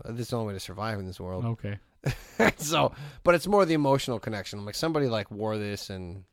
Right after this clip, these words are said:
Speaker 1: yeah, so that's not good. That's bad.
Speaker 2: So anyway, yeah, he
Speaker 1: But
Speaker 2: wore,
Speaker 1: I've done
Speaker 2: he
Speaker 1: it.
Speaker 2: wore someone else's trunks and apparently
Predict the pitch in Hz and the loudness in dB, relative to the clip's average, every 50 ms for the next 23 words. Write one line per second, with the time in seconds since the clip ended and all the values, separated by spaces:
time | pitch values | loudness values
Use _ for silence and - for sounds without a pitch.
0 | _ _ - - 110 98 87 - - - 110 120 127 127 - 98 90 95 85 82 | _ _ -8 -6 -4 -4 -4 -6 -6 -4 -2 -2 -2 -2 -4 -6 -8 -8 -10 -10
1 | 85 87 90 104 113 - 127 - 87 87 85 - - _ - - - 190 170 156 | -10 -6 -6 -6 -6 -6 -8 -10 -8 -8 -8 -10 -12 _ -2 2 6 6 6 6
2 | 139 117 110 110 120 127 123 123 107 117 113 117 113 113 113 - 98 95 123 131 | 4 2 -2 -4 -8 -8 -8 -8 -8 -6 -4 -4 -4 -4 -6 -6 -2 0 0 2
3 | 123 127 127 120 - - 120 117 113 113 110 - - 113 - - - 123 120 117 | 2 2 0 0 0 -2 0 0 0 -2 -4 -6 -8 -10 -10 -10 -8 -6 -6 -6
4 | 110 - - 104 101 110 135 - - - - - 117 110 110 107 - - - 60 | -8 -8 -10 -12 -12 -14 -16 -18 -20 -16 -10 -8 -8 -8 -8 -10 -12 -14 -16 -16
5 | - | -16